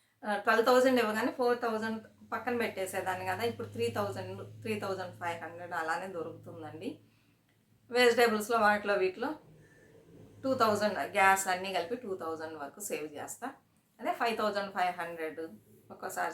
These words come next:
సిక్స్ థౌజండ్ ఇలా మిగిలిద్ది. జాగ్రత్తగా హోల్‌సేల్ కొట్టుకెళ్ళి తెచ్చుకోవటం, డీమార్ట్‌కి వెళ్ళి తెచ్చుకోవటం, గ్రాసరీస్, తర్వాత వెజిటేబుల్స్ ఎక్కడ తక్కువ రేటుకి దొరుకుతుందో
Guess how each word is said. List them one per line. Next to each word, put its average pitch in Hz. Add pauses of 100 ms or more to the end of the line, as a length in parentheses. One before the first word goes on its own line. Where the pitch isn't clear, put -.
సిక్స్ -
థౌజండ్ 156
ఇలా 208 (100)
మిగిలిద్ది. 165 (500)
జాగ్రత్తగా 196 (480)
హోల్‌సేల్ 190
కొట్టుకెళ్ళి 170
తెచ్చుకోవటం, 175 (120)
డీమార్ట్‌కి 202
వెళ్ళి 165
తెచ్చుకోవటం, 165
గ్రాసరీస్, 165 (680)
తర్వాత 202 (100)
వెజిటేబుల్స్ 196 (200)
ఎక్కడ -
తక్కువ 190
రేటుకి 165
దొరుకుతుందో 165